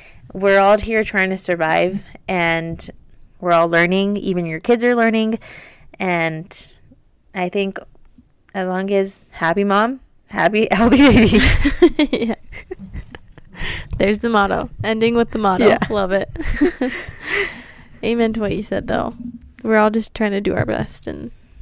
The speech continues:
Speaker 2: that's what's most important. So I love
Speaker 1: Yeah.
Speaker 2: that. But yeah, I'm so happy you're back. Will you be back next
Speaker 1: I,
Speaker 2: week?
Speaker 1: I'm happy.
Speaker 2: <laughs> Just kidding.
Speaker 1: Um, I don't, um, let me check my schedule.
Speaker 2: <laughs> I'm
Speaker 1: I'm just
Speaker 2: just
Speaker 1: kidding.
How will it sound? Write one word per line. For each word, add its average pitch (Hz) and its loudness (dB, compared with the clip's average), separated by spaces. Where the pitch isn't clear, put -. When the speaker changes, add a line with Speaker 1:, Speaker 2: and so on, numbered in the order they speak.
Speaker 2:
that's 202 -8
what's - -6
most - -8
important. - -8
So - -6
I - 0
love 320 2
Speaker 1:
Yeah. 214 0
Speaker 2:
that. 277 -12
But 277 -2
yeah, 294 0
I'm 240 0
so 254 0
happy 285 -2
you're 285 0
back. 247 -2
Will 254 -4
you 254 -2
be 247 0
back 233 0
next 233 -8
Speaker 1:
I, 262 -2
Speaker 2:
week? 277 -2
Speaker 1:
I'm 208 2
happy. 247 -2
Speaker 2:
<laughs> - 2
Just 269 4
kidding. 254 4
Speaker 1:
Um, 254 2
I 269 2
don't, 285 4
um, 254 4
let 262 2
me 285 -2
check 330 4
my 269 6
schedule. - 4
Speaker 2:
<laughs> - -
I'm 226 6
Speaker 1:
I'm 233 4
just 269 4
Speaker 2:
just - 2
Speaker 1:
kidding. 226 2